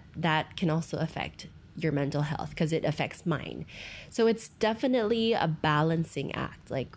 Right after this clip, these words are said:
a few days before I get my period, I know that I'm moody. I'm sure that if you're listening,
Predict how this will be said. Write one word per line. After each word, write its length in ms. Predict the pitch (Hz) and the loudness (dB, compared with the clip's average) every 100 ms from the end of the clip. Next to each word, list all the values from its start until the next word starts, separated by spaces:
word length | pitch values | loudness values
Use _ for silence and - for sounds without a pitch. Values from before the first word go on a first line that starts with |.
| - | -4
a 60 | |
few 240 | - 180 185 | 0 4 4
days 340 | 170 165 175 | 4 2 2
before 300 | 175 175 156 | 0 0 2
I 80 | 151 | 2
get 220 | 151 - | 2 0
my 140 | 147 147 | 0 -2
period, 520 | - 151 151 185 185 - | 0 2 2 2 0 0
I 240 | 156 156 | 2 4
know 340 | 156 147 147 | 4 4 4
that 160 | 180 175 | 2 0
I'm 200 | 143 156 | 2 2
moody. 420 | 151 143 175 247 - | 2 2 2 2 2
I'm 180 | 165 160 | 0 0
sure 260 | - 156 | 2 2
that 200 | 156 147 | 2 0
if 160 | 151 - | -2 0
you're 100 | 151 | 0
listening, 540 | 160 156 170 208 240 | 2 0 0 0 0